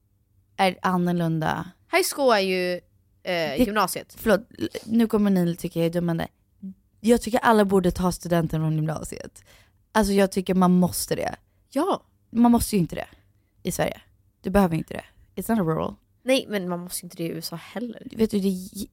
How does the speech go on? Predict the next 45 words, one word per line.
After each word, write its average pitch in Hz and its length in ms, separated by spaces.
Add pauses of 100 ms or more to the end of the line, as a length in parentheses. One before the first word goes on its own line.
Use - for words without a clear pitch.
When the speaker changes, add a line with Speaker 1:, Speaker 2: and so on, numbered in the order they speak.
(220)
Speaker 1:
jo, 202 480
high 240 300
school. - 260 (500)
Speaker 2:
Nej, 277 320
du 214 80
måste 220 440
såklart 190 260
Speaker 1:
I'm - 40
Speaker 2:
inte. 190 80
Speaker 1:
pretty 220 220
sure 262 120
it's 226 100
illegal 180 300
not 170 120
to 196 60
go 185 80
to 165 60
high 165 120 (100)
school. - 180
Speaker 2:
No, 269 280
it's 254 240
not, 233 400
Penny. 165 280 (100)
Speaker 1:
I'm 196 160
pretty 170 360
sure. 277 200
Speaker 2:
No, - 60
okej, - 280
nu, 285 360
nu, 262 500
a 208 140
girl 190 360
that 175 140
never 175 260
graduated 175 640
high 185 240 (160)
school. 202 240
Speaker 1:
I 269 60
did! 523 720 (180)
Speaker 2:
<laughs> - 0
Speaker 1:
Alltså, 302 340
så - 80
här, 208 120
jag 277 300
tycker 220 500